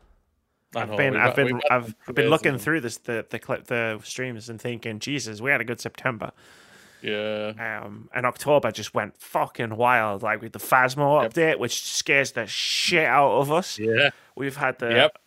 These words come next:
Speaker 2: the Among Us. We've had, um, two, two fantastically hilarious Among Us <laughs> streams.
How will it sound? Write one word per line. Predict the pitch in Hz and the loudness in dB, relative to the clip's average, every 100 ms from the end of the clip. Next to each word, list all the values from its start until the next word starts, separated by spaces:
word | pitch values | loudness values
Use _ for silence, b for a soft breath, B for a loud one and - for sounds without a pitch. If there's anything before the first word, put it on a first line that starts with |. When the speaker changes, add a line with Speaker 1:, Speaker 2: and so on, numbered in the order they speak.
| _ | _
Speaker 2:
the | - 135 | -6 -2
Among | 120 131 160 | -2 -2 -2
Us. | 170 156 - - 135 | -2 -2 -6 -8 -4
We've | 139 | 0
had, | 131 | 0
um, | 113 113 - | 0 -6 -8
two, | 202 190 | -4 -4
two | - - 214 175 156 143 | -6 -4 0 2 0 -2
fantastically | - - 151 127 - - 175 156 - 147 147 147 143 131 | -4 0 0 0 -8 0 0 0 -2 -4 -4 -4 -2 -4
hilarious | 135 143 131 120 120 123 131 | -2 0 2 2 2 0 -2
Among | 127 117 117 | -4 -4 -4
Us | - | -2
<laughs> | - - - 190 | -2 -4 -10 -12
streams. | 214 208 226 - 262 - - - | -12 -8 -10 -8 -12 -12 -16 -16